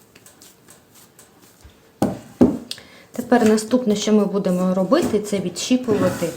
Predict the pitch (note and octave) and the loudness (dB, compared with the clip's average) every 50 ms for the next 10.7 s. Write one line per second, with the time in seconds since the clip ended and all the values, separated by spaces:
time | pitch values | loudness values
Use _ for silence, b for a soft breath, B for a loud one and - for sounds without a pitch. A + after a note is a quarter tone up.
0 | B B B - - F3 F3 G#3 F#3+ F#3+ - - F3 D3+ D#3+ D#3+ - - B3 C4 | B B B -6 -4 0 0 2 0 0 -2 -4 -4 -4 -6 -8 -2 0 0 0
1 | C4 - - F3 E3 B B B B B B B B B _ _ _ _ _ _ | 0 -4 -6 -8 -8 B B B B B B B B B _ _ _ _ _ _
2 | _ - E3 D#3+ D#3+ D#3+ E3+ E3+ F3 F#3 G#3 A3+ A3 A3 G#3+ G3+ G3+ - - F3 | _ -16 -16 -14 -10 -8 -4 -2 0 2 2 2 2 0 -2 -4 -4 -2 -2 -2
3 | E3 D3+ - - - - D3+ - - - _ - - - - _ _ _ _ _ | -2 -2 -4 -8 -12 -12 -14 -14 -18 -20 _ -20 -20 -20 -20 _ _ _ _ _
4 | _ _ - - - - - _ _ _ _ _ _ _ _ _ _ - _ _ | _ _ -20 -20 -20 -20 -20 _ _ _ _ _ _ _ _ _ _ -20 _ _
5 | _ _ - - - - - - _ _ _ _ _ _ _ _ _ _ _ _ | _ _ -20 -20 -20 -20 -20 -20 _ _ _ _ _ _ _ _ _ _ _ _
6 | _ _ _ _ _ _ _ _ _ - - - - _ _ _ _ _ _ _ | _ _ _ _ _ _ _ _ _ -20 -20 -20 -20 _ _ _ _ _ _ _
7 | _ _ _ _ _ _ _ B B B B F3 G3 G3+ G3+ G3+ G3+ G3+ G3+ A#3+ | _ _ _ _ _ _ _ B B B B -2 0 0 2 2 2 2 4 6
8 | B3 A3+ A#3 - F3+ - - F#3+ F3+ - F3+ F#3 F3 F3 F3 - - - - - | 6 6 4 0 -4 -6 -6 -8 -6 -4 -4 -4 -4 -4 -6 -8 -12 -14 -14 -6
9 | - G3 G3 F#3+ F3+ F3 E3 D#3+ - - - - E3 F3 F3+ F3+ F3 F3 - F3 | -2 -2 0 0 -2 -2 -4 -6 -10 -14 -12 -6 -4 -2 -2 -2 -4 -4 -4 -6
10 | E3 E3 D#3+ E3+ E3 E3 E3 F3 F3+ - - A3 - - | -6 -4 -4 -4 -2 -2 -2 -4 -4 -6 -10 -12 -14 -14